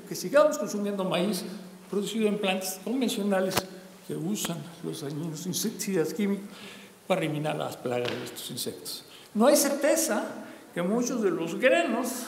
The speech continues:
estén libres de estos terribles compuestos químicos. Por eso demandamos la siembra y el uso de plantas transgénicas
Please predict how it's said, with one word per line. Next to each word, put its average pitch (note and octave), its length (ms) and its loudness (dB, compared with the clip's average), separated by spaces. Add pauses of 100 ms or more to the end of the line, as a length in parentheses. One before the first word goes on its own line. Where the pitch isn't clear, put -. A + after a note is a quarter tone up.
(120)
estén B3 320 2
libres A3+ 320 4
de A3 80 0
estos - 340 -2
terribles F3 440 -4
compuestos - 520 -6
químicos. - 380 -10 (520)
Por G3+ 140 4
eso G#3+ 360 6
demandamos G#3 640 0 (1040)
la D3 120 0
siembra G3 360 2
y D#3+ 80 2
el C3+ 120 0
uso F3+ 340 0
de - 80 -2
plantas F#3 400 0
transgénicas - 640 -4